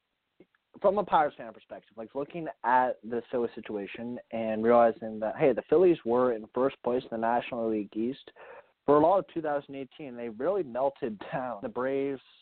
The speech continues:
uh, I wanna say mid, late August at P N C Park, and, and the Braves were fighting for that wild card spot, and the Pirates were fighting right there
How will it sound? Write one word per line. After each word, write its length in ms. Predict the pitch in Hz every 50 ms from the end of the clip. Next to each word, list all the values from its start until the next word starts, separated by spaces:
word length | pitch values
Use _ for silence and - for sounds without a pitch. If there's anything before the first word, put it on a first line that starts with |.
| -
uh, 380 | 120 117 117 117 113 113 113 113
I 20 |
wanna 200 | 117 127 135 139 _
say 140 | - 113 107
mid, 400 | 104 104 104 113 117 123 127 117 - - - - 107
late 240 | 104 110 117 120
August 460 | 117 110 113 117 120 131 135 143 139 -
at 160 | - 104 101 - -
P 180 | - - 110
N 120 | 110 110 107 - -
C 80 | 110
Park, 400 | 110 - 110 110 117 139 - -
and, 260 | 104 107 104 101 101 98 - - - - - - _ _ -
and 120 | 110 113
the 40 | 123
Braves 320 | 98 - 123 139 143 139 -
were 120 | 127 113 -
fighting 260 | - 139 143 139 131
for 100 | 123 139
that 240 | 123 127 127 120 - _ _ _ _ _ _ _ -
wild 360 | 110 101 104 113 135 175 190 175
card 200 | - 123 113 -
spot, 240 | _ - 117 127 139
and 80 | 147
the 60 | 131 -
Pirates 280 | - 123 127 127 -
were 100 | 131 120 _
fighting 240 | 127 123 123 117 120
right 160 | 120 120 113
there 220 | 117 123 123 120